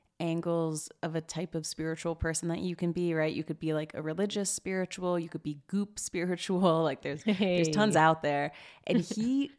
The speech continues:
Speaker 1: seems to fall a little bit into the goopy side. So he
Speaker 2: Yeah.
Speaker 1: has struggled with depression, like, you know, like we said, like a lot of comics do.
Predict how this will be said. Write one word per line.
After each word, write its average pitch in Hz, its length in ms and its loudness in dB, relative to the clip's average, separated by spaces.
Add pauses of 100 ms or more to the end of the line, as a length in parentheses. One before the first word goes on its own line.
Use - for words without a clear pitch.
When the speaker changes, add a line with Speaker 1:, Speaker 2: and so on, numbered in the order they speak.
(220)
Speaker 1:
seems 226 300 -2
to 294 80 -12
fall 320 260 -6
a 190 40 -2
little 175 340 2
bit 226 240 -4
into 214 240 -6
the 220 80 -4
goopy 226 360 -8
side. 226 380 -4
So 190 80 -4
he 214 640 -8 (200)
Speaker 2:
Yeah. 147 200 -6
Speaker 1:
has 180 140 -4
struggled 226 340 -4
with 233 160 -2
depression, - 920 -8
like, 165 180 -8
you 170 120 -4
know, 156 60 -2
like 151 160 -6
we 160 60 -4
said, 147 240 -4
like 160 100 -8
a 156 60 -6
lot 151 180 -2
of 151 180 -4 (100)
comics 156 420 -6
do. 156 340 -4